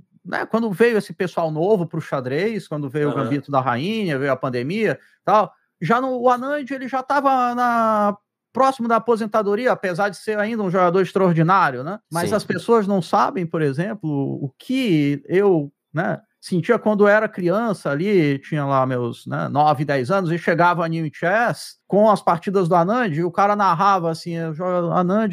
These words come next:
Speaker 1: não sei o quê", nessa partida que ele ganhou do Beliavski, sei lá, ele gastou dez minutos a partida inteira, né?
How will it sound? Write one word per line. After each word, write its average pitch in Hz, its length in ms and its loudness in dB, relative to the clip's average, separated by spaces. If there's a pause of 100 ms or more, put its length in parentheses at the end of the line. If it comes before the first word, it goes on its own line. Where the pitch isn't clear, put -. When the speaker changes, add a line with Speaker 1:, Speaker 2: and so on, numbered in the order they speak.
Speaker 1:
não 185 100 -4
sei 190 160 -2
o 175 60 0
quê", 202 260 2 (180)
nessa 196 280 2
partida 180 420 -2
que 190 80 -6
ele 175 140 0
ganhou 165 420 2
do 151 100 0
Beliavski, 156 800 0
sei 143 180 -12
lá, 175 280 -4
ele 175 100 -2
gastou 165 460 0
dez 165 320 -4
minutos 160 460 -6
a 113 60 -4
partida 123 380 -6
inteira, 120 460 -4
né? 151 100 -4